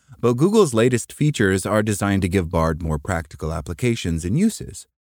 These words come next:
But when every conversation you have with Bard is tracked, logged, and used again to train the A I, how can you trust it with your data? Here are some tips to protect your prompts and assert some control over what information you give Bard.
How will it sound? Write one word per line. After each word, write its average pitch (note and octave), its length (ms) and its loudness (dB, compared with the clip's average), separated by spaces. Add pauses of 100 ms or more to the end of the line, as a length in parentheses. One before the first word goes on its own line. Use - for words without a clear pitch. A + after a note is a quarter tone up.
(760)
But B2+ 300 2
when B2 220 4
every D3+ 360 2
conversation B2+ 920 2
you G#2+ 120 4
have E3 300 2
with C3 200 0
Bard G2 280 2
is E2 140 -4
tracked, F2+ 680 -2 (140)
logged, F#2+ 560 2
and F2+ 180 0
used A#2 320 2
again A#2 360 2
to A2 100 -4
train G#2+ 340 2
the G#2 160 2
A F#2+ 200 0
I, F2+ 420 0 (400)
how F#2+ 160 0
can A2+ 180 0
you A2 100 4
trust - 380 -4
it A#2 80 0
with F#2 220 -4
your F2 120 0
data? E2 580 -4 (680)
Here F#3 160 6
are E3+ 60 6
some B2+ 200 2
tips C#3 240 0
to - 120 -4
protect A2+ 400 0
your F#2 100 2
prompts G2+ 460 0
and F#2 100 0
assert G#2+ 320 0
some F2+ 200 -4
control G2+ 520 2
over F2 220 0
what F#2+ 160 2
information F2 640 -2
you D#2+ 80 -2
give D#2 240 -4
Bard. D#2+ 440 -2